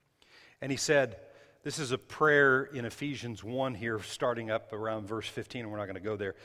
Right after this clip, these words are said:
but around verse fifteen on down, it's a prayer that Paul prayed for this church at Ephesus. And, um, <clears throat>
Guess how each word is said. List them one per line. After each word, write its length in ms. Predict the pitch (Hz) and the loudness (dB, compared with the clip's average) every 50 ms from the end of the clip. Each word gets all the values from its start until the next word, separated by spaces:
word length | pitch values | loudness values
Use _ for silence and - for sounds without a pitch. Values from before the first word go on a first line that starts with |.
| - - - - - _ | -20 -20 -20 -20 -18 _
but 160 | - 120 113 113 | -4 -4 -2 -2
around 400 | 117 110 117 117 117 113 107 101 | 0 0 2 2 2 0 -2 -4
verse 240 | 104 120 113 - | -2 -2 -2 -4
fifteen 480 | - - 127 110 - - - 135 127 120 | -6 -8 -8 -8 -8 -8 -8 -6 -4 -4
on 200 | 117 110 110 104 | -2 -4 -4 -4
down, 280 | 95 113 120 120 117 113 | -2 -2 -2 -2 -2 -4
it's 140 | 101 - | -6 -10
a 40 | 113 | -10
prayer 300 | - - - - 139 135 120 | -12 -8 -4 -2 0 0 0
that 180 | 120 123 - | -2 -6 -8
Paul 260 | - - 131 131 135 | -6 -2 -2 -2 -2
prayed 380 | 131 - - 143 139 131 120 - | -2 -4 -4 -4 -2 -2 -4 -6
for 120 | - - | -8 -8
this 200 | 117 107 107 - | -8 -6 -6 -8
church 320 | - - - 147 127 - - | -8 -8 -6 -6 -6 -6 -6
at 100 | 107 104 | -6 -4
Ephesus. 640 | 123 131 - - - - - 101 - - - - _ _ _ _ _ _ - - - - - - _ _ - | -4 -6 -6 -10 -16 -16 -16 -16 -16 -16 -18 -18 _ _ _ _ _ _ -20 -20 -20 -20 -20 -20 _ _ -4
And, 280 | 143 127 123 123 120 | -2 0 0 0 0
um, 200 | 117 107 104 98 - - - - _ _ - | -2 -2 -2 -4 -8 -16 -20 -20 _ _ -8
<clears throat> 320 | 202 240 190 180 - - | -6 -4 -4 -4 -6 -6